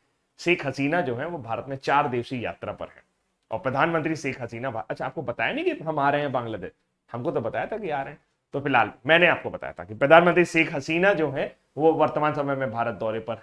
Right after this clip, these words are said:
हैं और चार दिवसीय यात्रा पर हैं। इसमें इन्होंने मैत्री नाम का एक थर्मल पावर प्लांट जो है वो बांग्लादेश में डेवलप हो रहा है। बांग्लादेश में एक जगह है बगेरहाट, बगेरहाट, बागेरहाट,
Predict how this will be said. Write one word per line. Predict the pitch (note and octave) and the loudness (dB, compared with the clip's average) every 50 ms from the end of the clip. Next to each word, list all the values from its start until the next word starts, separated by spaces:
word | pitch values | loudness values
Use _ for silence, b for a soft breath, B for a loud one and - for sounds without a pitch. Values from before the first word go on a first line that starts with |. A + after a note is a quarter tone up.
| - | -12
हैं | A#2 C3 F#3 - _ _ _ _ - | -14 -12 -12 -14 _ _ _ _ -6
और | A#2 A#2+ | -6 -6
चार | A#2 - D#3 C#3 C3 C3+ A#2 | -4 0 2 4 4 4 2
दिवसीय | B2+ B2 A#2 A#2 A2+ A2 | 0 -6 -6 -6 -6 -6
यात्रा | G2 G2+ - A2 B2 A#2+ | -6 -6 -6 -8 -8 -8
पर | - A#2+ A#2 | -8 -10 -12
हैं। | C#3 F3+ - - C#3 | -10 -12 -10 -8 -8
इसमें | C#3+ C#3+ - E3+ F#3 F#3+ F#3 C#3+ | -8 -8 -6 -4 -4 -4 -4 -6
इन्होंने | C#3 C3 C3+ D3 D#3+ E3+ | -10 -8 -8 -6 -6 -6
मैत्री | D3 A#2+ A2+ A#2 B2 B2 - _ F#3+ F#3+ G3+ F#3+ | -8 -6 -4 -4 -4 -4 -4 _ -2 -2 -2 -2
नाम | D3+ C3 B2 B2 A#2+ | -4 -4 -4 -6 -6
का | - D3 C#3 | -6 -6 -6
एक | - - C3+ B2+ - _ - B2+ C3 B2+ B2 A#2+ A#2+ - - | -6 -6 -10 -10 -10 _ -6 -4 -2 -2 -2 -4 -4 -6 -6
थर्मल | C3 C3+ D3 D#3 C#3+ | -4 -2 -2 -4 -2
पावर | C#3+ B2 A2 A2 A#2+ A#2 | -2 -2 -2 -2 -2 -4
प्लांट | - - G#2+ G2 G#2 G#2+ G2+ F2 | -6 -8 -10 -8 -8 -10 -10 -10
जो | F2+ F#2+ | -10 -10
है | A2 D3 | -8 -8
वो | E3 E3+ | -10 -8
बांग्लादेश | D3 A#2 A2 A2 A#2+ B2 A#2+ G#2+ G#2 A2 G#2+ - - | -6 -6 -6 -4 -4 -4 -6 -6 -6 -8 -12 -12 -14
में | G#2+ G2 F2+ | -16 -14 -12
डेवलप | F#2+ F#2 F#2 F#2+ F2+ - | -10 -10 -10 -12 -12 -12
हो | F2+ F2 | -12 -10
रहा | F2 E2+ F2 G2+ | -8 -8 -8 -8
है। | C#3+ F#3 F#3 _ _ _ _ - | -8 -10 -10 _ _ _ _ 0
बांग्लादेश | A#2+ C3+ C#3+ D#3+ E3 D#3+ E3+ D#3 D3 | 2 2 4 4 2 2 0 0 -2
में | D#3 D#3+ | -2 -4
एक | D3 | -2
जगह | C3 C#3 C3+ D3 D3 | -2 -2 -2 -2 -2
है | F#3+ G3+ C#3+ | -4 -4 -6
बगेरहाट, | B2 A#2 G#2+ B2 C#3 C#3 B2 G2 - F#2 E2 - - _ _ _ _ _ _ _ _ _ - | -6 -6 -4 -2 -2 -2 -2 -4 -6 -8 -10 -10 -12 _ _ _ _ _ _ _ _ _ -8
बगेरहाट, | A2 B2+ B2+ B2 C3 C3+ G#2 - D2+ - G2 | -4 -2 -2 0 0 -2 -2 -4 -8 -12 -6
बागेरहाट, | G2+ B2 C#3+ D3+ D#3 D#3 C#3 G2+ F2+ D#2+ | 0 4 4 6 6 4 2 0 -2 -10